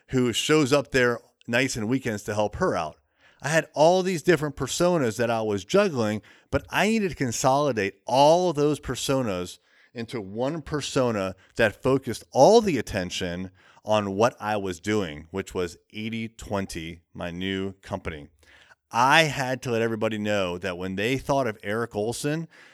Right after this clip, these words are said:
it was eighty twenty. Those other personas, I had to kill them. And that's literally what I did. Okay, I guess it's more like figuratively. But what I did was I intentionally destroyed those other personas and shut them down.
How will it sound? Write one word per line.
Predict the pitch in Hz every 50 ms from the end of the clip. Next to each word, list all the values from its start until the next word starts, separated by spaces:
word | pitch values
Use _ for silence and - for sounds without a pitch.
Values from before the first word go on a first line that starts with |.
| _ _ -
it | 131 143 156
was | 151 131 113 95 95 -
eighty | - 117 123 123 120 110
twenty. | - - - - 139 143 117 80 73 78 _ _ _ _ _ _
Those | - 147 180 175 143 - -
other | 143 151 175 175
personas, | - - 131 117 - 127 113 110 107 104 101 101 95 - - _ _ _
I | - 113
had | 120 147 147
to | 113 98
kill | - _ - - - 135 139 143
them. | 120 107 82 73 78 82 -
And | 98 104 113
that's | 127 131 - -
literally | 113 104 104 110 113 127 156 175 208 196 175 170 165 160 151 139 - _ -
what | 123 131 127 123
I | 135 123 120
did. | 113 110 - 147 127 101 95 90 87 - _ -
Okay, | 107 101 - 95 82
I | 82 92
guess | 98 95 -
it's | - 82 90
more | 90 87 85
like | 80 80
figuratively. | - - 98 90 87 85 85 80 76 80 80 76 - _ _ - - _ _
But | - 135 139
what | 139 143 143
I | 147 139
did | 127 117 123 160 175
was | 156 147 120 110 123
I | - 117 131 156
intentionally | 175 160 151 143 131 - - - - - 180 214 - - - 151 113 90 85 80 76 76 85 - _ _ _ _ _ - - _ _ _ _ _ -
destroyed | 120 113 - - - - 135 139 143 143 135 120
those | 113 110 104 98
other | 110 110 104 104 104
personas | - - 101 - - 110 104 104 107 104 90 -
and | 87 90 87
shut | - - - - 131 131 139 - - 98 92
them | - 101 101 101 95 95 95
down. | 85 98 92 87 78 76 73 -